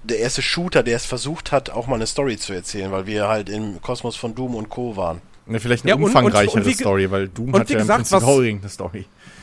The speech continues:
Speaker 3: Und,
Speaker 2: Ja.
Speaker 3: und wie gesagt,
Speaker 2: Ja.
Speaker 3: was, was vorhin, äh, was ich einbringen wollte da an dem
Speaker 2: Mhm.
Speaker 3: Punkt, was, glaub ich, so ein bisschen untergegangen ist, dieses, diese, diese, dieses, ne, Mechanik kann man nicht sagen,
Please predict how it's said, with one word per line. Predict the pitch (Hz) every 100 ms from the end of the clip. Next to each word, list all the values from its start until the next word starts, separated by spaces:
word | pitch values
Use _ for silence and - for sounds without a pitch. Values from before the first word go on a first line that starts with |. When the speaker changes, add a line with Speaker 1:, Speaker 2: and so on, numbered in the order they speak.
| - - -
Speaker 3:
Und, | 180 240
Speaker 2:
Ja. |
Speaker 3:
und | 208 214
wie |
gesagt, | 208 196 202
Speaker 2:
Ja. |
Speaker 3:
was, | 208 - -
was | 185 -
vorhin, | 202 208 226 220
äh, | 180 175 175
was | 156 160
ich | 160
einbringen | 180 190 196
wollte | 165 165 160
da | 160 156
an | 147
dem | 143
Speaker 2:
Mhm. | 123
Speaker 3:
Punkt, | 175
was, | 143 -
glaub | 147
ich, |
so | 156
ein | 143
bisschen | 143 160
untergegangen | 147 180 151 147 147
ist, | 156 -
dieses, | 143 139 - - - _ 190 _
diese, | - 135 143 131
diese, | 120 120 120
dieses, | 113 113 117 113 - _ _ _ _ 185 - - - 104 123 - 123
ne, | 127
Mechanik | 120 120 117 117 143
kann | 139
man | 131
nicht | 123
sagen, | 120 123 147